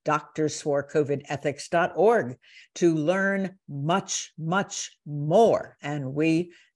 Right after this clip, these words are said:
thank you, uh, you know, Michael Palmer and Brian Hooker for being with us and for doing this important work. Okay,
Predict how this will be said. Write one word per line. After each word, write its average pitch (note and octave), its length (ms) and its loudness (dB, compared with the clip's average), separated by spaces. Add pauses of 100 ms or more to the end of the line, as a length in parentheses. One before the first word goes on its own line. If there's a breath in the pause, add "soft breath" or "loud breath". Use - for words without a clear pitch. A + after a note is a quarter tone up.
(240)
thank D#3+ 380 -2 (120)
you, E3 840 0
uh, B2+ 300 -8 (400)
you C#3 120 -10
know, A2+ 160 -14
Michael C#3+ 400 -4
Palmer C#3+ 460 -10
and G2+ 300 -14 (140)
Brian C3+ 460 -6
Hooker D3+ 340 -2
for A#2+ 240 -6 (140)
being F3+ 400 0
with E3 240 -2
us C3 340 -4 (320 loud breath)
and D#3+ 260 0
for F#3+ 160 6
doing E3+ 440 2
this G3 240 -2
important C#3 680 -8 (140)
work. - 400 -12 (400 loud breath)
Okay, A#3 840 4